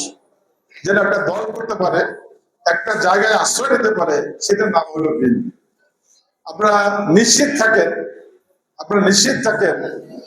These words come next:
জনগণ, এদেশের জনগণ এবার এই পর্যন্ত চার চারবার ভোট দিয়ে বিএনপি কে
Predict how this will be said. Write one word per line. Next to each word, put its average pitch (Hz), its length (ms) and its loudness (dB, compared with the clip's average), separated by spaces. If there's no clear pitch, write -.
জনগণ, 254 460 -2
এদেশের 208 280 -2
জনগণ 214 360 4
এবার 208 220 2
এই 196 80 10
পর্যন্ত 208 320 2
চার 247 160 8
চারবার 214 340 2
ভোট 214 180 2
দিয়ে 160 160 6
বিএনপি 208 320 -2
কে 196 80 2